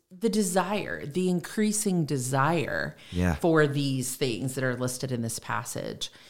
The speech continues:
Speaker 1: It's not the arrival. It's
Speaker 2: Hmm.
Speaker 1: not the, you know, church membership for,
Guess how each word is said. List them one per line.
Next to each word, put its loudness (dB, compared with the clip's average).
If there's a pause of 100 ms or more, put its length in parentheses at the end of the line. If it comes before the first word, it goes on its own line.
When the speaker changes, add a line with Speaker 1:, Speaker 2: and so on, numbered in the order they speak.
(140)
Speaker 1:
It's -2
not 4
the 4
arrival. 6
It's 2
Speaker 2:
Hmm. 6
Speaker 1:
not 2
the, 0 (380)
you 0
know, 0 (580)
church -2
membership 2
for, 4